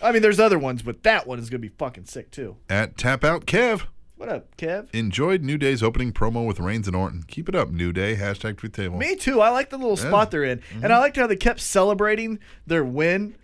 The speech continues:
Speaker 1: over those two
Speaker 2: Yeah,
Speaker 1: throughout
Speaker 2: yeah.
Speaker 1: the show.
Speaker 2: Yeah.
Speaker 1: It's very funny.
Speaker 2: They're great.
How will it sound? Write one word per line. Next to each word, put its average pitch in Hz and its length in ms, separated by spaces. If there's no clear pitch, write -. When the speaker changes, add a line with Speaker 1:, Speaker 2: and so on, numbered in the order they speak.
Speaker 1:
over 185 260
those 196 280
two 226 280
Speaker 2:
Yeah, 110 80
Speaker 1:
throughout 170 220
Speaker 2:
yeah. - 60
Speaker 1:
the - 60
show. 135 380
Speaker 2:
Yeah. 107 200
Speaker 1:
It's 131 80
very 156 240
funny. 110 240
Speaker 2:
They're 127 100
great. 143 300